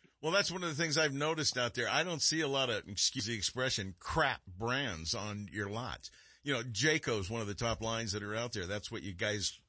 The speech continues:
pushed me towards, and that's what I ended up getting. But you seem to have the, like, the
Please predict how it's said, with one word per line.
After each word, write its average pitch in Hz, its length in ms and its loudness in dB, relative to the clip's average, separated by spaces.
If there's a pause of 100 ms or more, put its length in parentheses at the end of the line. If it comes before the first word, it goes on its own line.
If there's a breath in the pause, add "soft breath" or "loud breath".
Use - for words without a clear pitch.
(140)
pushed 117 260 -4
me 120 200 -4
towards, 110 340 -4
and 104 100 -2
that's 110 160 -4
what 104 120 -4
I 123 160 0
ended 120 160 -2
up 92 100 -4
getting. 107 260 -4 (340 loud breath)
But 156 100 -6
you 196 140 2
seem 185 360 4
to 143 100 2
have 131 400 0
the, 113 200 -2
like, 120 240 -2
the 104 120 -4